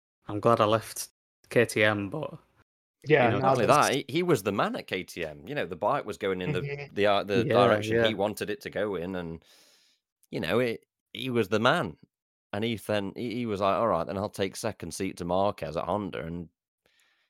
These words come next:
Speaker 3: I don't know. Maybe twenty twenty-two he'll turn a corner, but I can't see it with Honda at the mi-, a combination of Paul and Honda, don't get me wrong, but yeah, a factory, factory Honda finishing outside the points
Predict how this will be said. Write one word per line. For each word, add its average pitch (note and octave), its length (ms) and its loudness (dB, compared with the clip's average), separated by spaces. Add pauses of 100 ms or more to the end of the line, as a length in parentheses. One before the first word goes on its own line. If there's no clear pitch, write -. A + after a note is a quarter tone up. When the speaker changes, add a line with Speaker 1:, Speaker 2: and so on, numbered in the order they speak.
(1080)
Speaker 3:
I E2 100 -6
don't C#2+ 160 -8
know. C#2+ 280 -10
Maybe B2+ 340 0
twenty A2 280 -2
twenty-two F2 720 -4
he'll D#2+ 420 -4 (160)
turn E2 220 -2
a D#2+ 60 -6
corner, F#2+ 420 0
but E2 260 -4 (1120)
I - 140 -20
can't - 280 -16
see F2+ 180 -4
it A#2 80 -4
with F2+ 140 -6
Honda F#2 300 -4
at D#2+ 80 -10
the E2 80 -12
mi-, F2 100 -12
a G2 220 -8
combination D3+ 500 -6
of A2 220 -4
Paul G#2 240 0
and F#2+ 200 -4
Honda, D2 260 -14
don't E2+ 180 -6
get D#2+ 120 -10
me D#2+ 60 -8
wrong, D#2+ 400 -8
but D#2 220 -12 (880)
yeah, D2+ 560 -14
a - 60 -16
factory, F#2 600 -4
factory - 380 -2
Honda F2+ 220 0
finishing F2 340 -4
outside E2+ 380 0
the D#2+ 60 -14
points - 720 -8